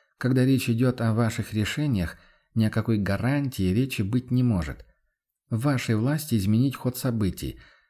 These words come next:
но вы знаете лучше меня и других, что эта свобода умозрительна.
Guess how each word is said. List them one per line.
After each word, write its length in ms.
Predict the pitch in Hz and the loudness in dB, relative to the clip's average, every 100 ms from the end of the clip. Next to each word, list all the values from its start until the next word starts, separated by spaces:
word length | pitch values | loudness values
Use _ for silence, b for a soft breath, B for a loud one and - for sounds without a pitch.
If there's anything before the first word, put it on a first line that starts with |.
| b | b
но 240 | 113 135 131 | 2 2 4
вы 160 | 131 | 2
знаете 640 | 120 143 147 131 123 101 - _ - | 2 2 0 0 -2 -2 -6 _ -2
лучше 440 | 139 143 - 123 | 2 2 0 2
меня 360 | 117 113 110 101 | 2 4 2 2
и 120 | 107 | 0
других, 520 | 101 107 123 143 - b b | 0 0 0 -2 -4 b b
что 320 | - - 117 - | -14 -4 -4 -2
эта 260 | 131 131 | -4 -2
свобода 520 | 120 110 110 131 117 - | -4 -2 0 0 0 0
умозрительна. 840 | 120 113 107 127 123 87 69 58 | 2 4 4 2 2 -4 -4 -8